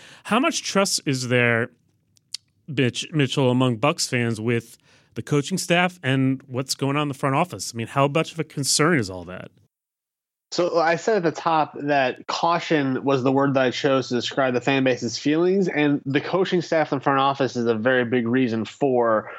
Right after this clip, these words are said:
Speaker 2: why fans might be, choose caution over optimism.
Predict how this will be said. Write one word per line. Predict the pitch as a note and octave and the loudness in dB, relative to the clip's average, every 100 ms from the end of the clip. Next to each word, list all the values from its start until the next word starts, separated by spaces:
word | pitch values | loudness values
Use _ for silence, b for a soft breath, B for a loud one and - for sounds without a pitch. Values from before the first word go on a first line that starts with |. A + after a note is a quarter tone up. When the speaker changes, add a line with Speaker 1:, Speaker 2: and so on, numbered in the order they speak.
| B | B
Speaker 2:
why | - B2+ | -2 -2
fans | A#2+ C#3 C3 A2+ | 0 0 0 2
might | C3 A2+ | 0 0
be, | B2 A2+ - _ - | 0 0 -2 _ -2
choose | - D3 B2 | 0 2 0
caution | - - E3 D#3 - C3 B2 | -4 0 2 2 2 0 2
over | C3 A#2+ G#2+ - | 2 4 2 2
optimism. | B2+ - G#2+ F#2 D#2+ C#2 | 0 0 -8 -8 -10 -14